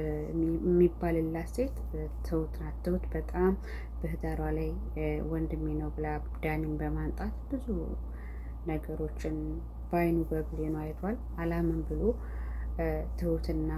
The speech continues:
አባባ ሲነግሩት ያልሰማውን ካሌብ ሰራተኛ በመሆን፣ ቤት ውስጥ በሽተኛ በመሆን በማለ-፣ «አትናገርም፣ አትጋገርም» በማለት፣ እ፣ ብዙ በአይኑ ብዙ ነገር አይቷል። በጣም ታጋሽና፣ እ፣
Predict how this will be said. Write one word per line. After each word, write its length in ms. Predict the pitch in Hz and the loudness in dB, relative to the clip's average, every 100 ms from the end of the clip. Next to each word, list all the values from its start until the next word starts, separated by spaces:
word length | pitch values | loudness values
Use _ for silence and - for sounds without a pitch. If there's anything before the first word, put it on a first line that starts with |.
| 156 | -2
አባባ 440 | 151 - 156 151 - 156 | -4 -4 -4 -4 -2 -2
ሲነግሩት 520 | - 160 156 156 156 | -2 -2 -2 -4 -2
ያልሰማውን 760 | 165 156 - 160 160 160 175 220 - - - - - - - | 0 0 -2 -2 0 4 4 2 -2 -8 -8 -10 -14 -14 -12
ካሌብ 340 | - 185 190 180 | -4 0 0 0
ሰራተኛ 520 | 185 170 170 180 180 180 | 0 0 2 4 8 8
በመሆን፣ 440 | 156 160 160 165 160 | 6 2 2 2 2
ቤት 240 | 156 156 | 2 0
ውስጥ 180 | 165 - | -2 -2
በሽተኛ 460 | 160 160 - 156 160 160 | 0 0 0 2 4 4
በመሆን 400 | 156 156 156 160 | 2 0 0 0
በማለ-፣ 500 | 156 151 151 151 151 - | 0 0 0 -2 -2 -2
«አትናገርም፣ 840 | 156 160 160 156 151 151 156 160 | -4 -4 -2 0 -2 -2 -2 0
አትጋገርም» 760 | 160 160 - - 151 - 156 156 | 0 -2 -4 -2 -2 -2 -2 -2
በማለት፣ 500 | 151 160 170 185 202 - - - - - - - - - - - - - - - | -2 -2 0 2 0 -2 -6 -6 -6 -8 -8 -8 -6 -6 -8 -8 -6 -6 -4 0
እ፣ 120 | 170 165 156 | 2 4 2
ብዙ 240 | - 170 170 180 | 2 2 4 2
በአይኑ 340 | 175 165 165 160 | 4 4 4 4
ብዙ 180 | - - | 0 -4
ነገር 300 | 156 156 160 151 | -2 -2 0 0
አይቷል። 400 | 156 - 185 196 | 0 -2 -2 -2
በጣም 340 | 160 - 165 165 | -4 -2 0 0
ታጋሽና፣ 760 | - 147 151 156 151 - 160 165 175 - | -2 -4 -4 -4 -4 -2 0 2 0 -2
እ፣ 120 | 160 | -4